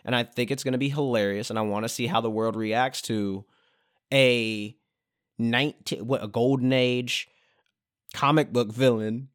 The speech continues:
brought into the modern age, 'cause it's ridiculous. He's a giant sea star that, that, uh, mind controls people. I wanna see that on the big screen. I'm sorry if that's ridiculous. Take my money. Like, bro, I'm tired of all this serious stuff. Like, I wanna have fun in the movie theater again.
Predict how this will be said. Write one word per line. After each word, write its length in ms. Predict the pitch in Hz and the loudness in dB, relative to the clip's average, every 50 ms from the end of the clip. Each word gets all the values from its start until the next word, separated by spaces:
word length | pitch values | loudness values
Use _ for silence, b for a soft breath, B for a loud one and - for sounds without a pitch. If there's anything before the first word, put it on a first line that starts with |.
| _ | _
brought 400 | - 127 135 151 147 147 151 - | -2 4 6 8 8 8 8 6
into 220 | 143 147 147 147 - | 6 4 4 4 4
the 80 | 147 139 | 2 2
modern 360 | 139 139 131 135 135 135 135 | 4 4 4 4 4 2 2
age, 280 | 135 143 156 156 147 - | 2 2 2 0 0 -2
'cause 160 | - 190 - | -4 -2 -2
it's 120 | 180 247 | -2 -2
ridiculous. 460 | 233 214 214 349 349 349 139 117 113 | -2 -2 -2 -2 -2 -2 -2 -2 -2
He's 160 | 123 135 143 156 | -4 -6 -6 -6
a 60 | 160 | -6
giant 360 | - - 196 202 - - - | -4 -2 -2 -2 -2 -4 -8
sea 180 | - - 254 - | -8 -10 -10 -8
star 320 | - - - 104 90 - | -8 -4 -4 -4 -4 -4
that, 160 | 85 85 - _ _ _ _ - | -6 -8 -10 _ _ _ _ -4
that, 280 | - 120 120 110 - - - - - | -2 0 0 -2 -4 -8 -12 -4 0
uh, 460 | 123 123 120 120 120 117 113 113 - - - - - | 2 2 2 2 0 -2 -4 -6 -10 -14 -16 -12 -4
mind 320 | - 131 147 180 254 302 | 0 2 2 2 2 0
controls 420 | - 135 - - 85 - - - | -2 -4 -4 -4 -8 -8 -10 -12
people. 380 | - - - - - - - - _ _ _ _ _ _ _ _ _ _ _ _ - | -12 -14 -14 -14 -14 -18 -18 -20 _ _ _ _ _ _ _ _ _ _ _ _ 0
I 80 | 139 | 2
wanna 360 | 143 139 143 147 160 165 165 165 | 4 6 6 6 6 6 6 4
see 160 | - 165 151 | 2 2 4
that 140 | 156 151 143 | 4 4 4
on 100 | 139 139 | 2 0
the 60 | 131 | 0
big 160 | 135 127 123 | -2 -2 -2
screen. 220 | - - 135 117 | -2 -2 -2 -2
I'm 100 | 98 104 | -2 -2
sorry 340 | - - 135 131 131 131 127 | 0 4 4 6 6 6 6
if 80 | 123 - | 4 4
that's 200 | 123 123 117 - | 2 0 0 -2
ridiculous. 400 | 120 123 120 113 101 90 87 - | -4 -4 -4 -4 -4 -6 -6 -4
Take 200 | - 131 131 123 | -4 -2 -2 0
my 100 | 127 123 | 0 0
money. 320 | 123 117 107 - 117 - _ b b b b b b b b | 0 -2 -4 -6 -10 -12 _ b b b b b b b b
Like, 300 | b 120 110 104 92 - | b 0 0 0 0 -2
bro, 280 | - 113 127 117 92 62 | -2 0 0 0 0 0
I'm 180 | 57 113 120 113 | -2 -2 -2 -2
tired 360 | - 117 117 117 120 117 117 | 0 2 2 2 2 2 0
of 160 | 113 107 98 | -2 -2 -2
all 200 | 87 110 110 107 | 0 0 2 2
this 160 | 110 110 107 | 0 -2 -4
serious 380 | - - 120 117 113 110 113 110 | -4 -4 -2 -2 -2 -2 -4 -6
stuff. 280 | - - 113 110 101 110 | -6 -6 -4 -4 -4 -4
Like, 100 | 104 95 | -4 -2
I 80 | 98 | -2
wanna 180 | 113 117 117 113 | -2 0 0 0
have 200 | 120 104 101 - | -2 -2 -4 -6
fun 420 | - - - 131 123 127 123 120 | -8 -4 0 2 2 4 2 2
in 120 | 120 113 117 | 0 0 0
the 60 | 123 | 2
movie 300 | 131 131 127 127 135 131 | 2 2 2 2 0 0
theater 320 | 135 135 127 120 120 117 | 0 0 0 2 2 0
again. 520 | 117 117 110 120 120 117 113 113 110 107 | -2 -2 -2 -2 -2 0 0 -2 -4 -6